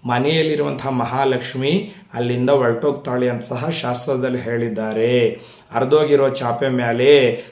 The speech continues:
ಸುವಾಸನೀಯರನ್ನ ಕೂತ್ಸಬಾರದು. ಹರಿದೋಗಿರುವಂತಹ ಚಾಪೆ ಮೇಲೆ ಸುವಾಸನೀಯರನ್ನ ಕೂತ್ಸಿ ಅತಿಥಿ ಮರ್ಯಾದೆಗಳನ್ನು ಮಾಡಬಾರದು. ಅಸಲಿಗೆ ಯಾರನ್ನೂ ಕೂತ್ಸೋದು ಅಷ್ಟು ಒಳ್ಳೆಯದಲ್ಲ.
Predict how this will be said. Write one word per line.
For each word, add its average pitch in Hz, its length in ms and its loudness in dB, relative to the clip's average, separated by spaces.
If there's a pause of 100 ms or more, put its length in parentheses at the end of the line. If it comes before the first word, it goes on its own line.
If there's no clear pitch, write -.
(120)
ಸುವಾಸನೀಯರನ್ನ 139 880 0
ಕೂತ್ಸಬಾರದು. 117 920 -4
ಹರಿದೋಗಿರುವಂತಹ 151 920 0
ಚಾಪೆ 127 440 0
ಮೇಲೆ 123 340 0
ಸುವಾಸನೀಯರನ್ನ 135 920 -2 (540)
ಕೂತ್ಸಿ 147 420 0
ಅತಿಥಿ 147 340 0
ಮರ್ಯಾದೆಗಳನ್ನು 123 760 0
ಮಾಡಬಾರದು. 120 800 -2 (240)
ಅಸಲಿಗೆ 147 480 2
ಯಾರನ್ನೂ 143 600 4
ಕೂತ್ಸೋದು 147 640 0
ಅಷ್ಟು 139 300 -2
ಒಳ್ಳೆಯದಲ್ಲ. 117 680 0